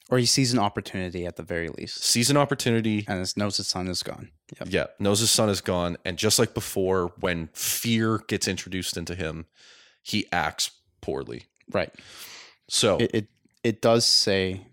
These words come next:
Speaker 1: that, um, they, they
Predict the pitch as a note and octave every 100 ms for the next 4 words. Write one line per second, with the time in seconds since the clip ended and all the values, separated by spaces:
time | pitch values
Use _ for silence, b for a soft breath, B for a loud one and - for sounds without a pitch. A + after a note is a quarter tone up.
0 | _ - G2+ - - F#2 F2+ F2+ F2+ -
1 | _ _ _ _ _ _ _ _ _ _
2 | _ _ _ _ _ _ _ _ _ _
3 | _ _ _ _ _ _ D#3 A#2 G#2+ G2+
4 | - G#2+ G2+ G2+